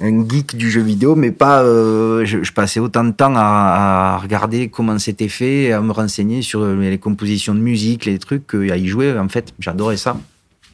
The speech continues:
Une fois que j'ai commencé à, à entrer dans le vif du sujet, j'ai, je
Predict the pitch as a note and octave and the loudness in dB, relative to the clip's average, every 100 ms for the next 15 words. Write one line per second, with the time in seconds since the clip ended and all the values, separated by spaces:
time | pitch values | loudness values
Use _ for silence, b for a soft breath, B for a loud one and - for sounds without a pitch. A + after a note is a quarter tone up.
0 | _ F2+ F2+ F#2+ F2+ F2+ - F#2+ F2 G2 | _ -10 -6 -4 -4 -8 -6 -4 -4 -4
1 | F2 F2 E2+ E2 E2+ E2+ G2+ G2 F#2 F#2+ | -6 -8 -12 -12 -12 -8 -4 -2 -4 -4
2 | G2+ - F#2+ F2+ G#2 C3 A2 F2 D#2 D2+ | -6 -6 -6 -2 0 0 -2 -4 -8 -12